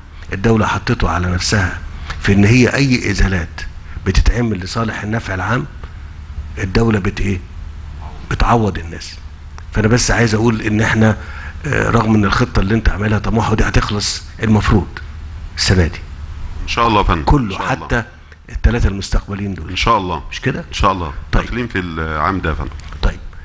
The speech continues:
Speaker 1: هنشوف بس الباقي ده، هل ممكن برضو نبقى طموحين ونخلصه، آه، السنة دي في ال-، إحنا في أول السنة يعني،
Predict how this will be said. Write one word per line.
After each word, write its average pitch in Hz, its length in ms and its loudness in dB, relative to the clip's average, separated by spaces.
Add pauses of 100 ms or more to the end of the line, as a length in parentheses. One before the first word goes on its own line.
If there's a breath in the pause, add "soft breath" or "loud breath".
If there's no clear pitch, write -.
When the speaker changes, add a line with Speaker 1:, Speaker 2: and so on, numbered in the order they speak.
(320 loud breath)
Speaker 1:
هنشوف 147 360 0
بس 143 240 2
الباقي 110 340 2
ده، 107 120 2
هل 131 280 2
ممكن 107 520 0
برضو 113 440 2
نبقى 95 520 0 (560 loud breath)
طموحين 107 560 2 (800)
ونخلصه، 104 680 2 (380)
آه، 90 720 0
السنة 110 360 4
دي 139 180 0
في - 140 -4
ال-، 87 160 2
إحنا 107 260 0
في 117 80 0
أول 143 140 6
السنة 131 300 2
يعني، - 160 -4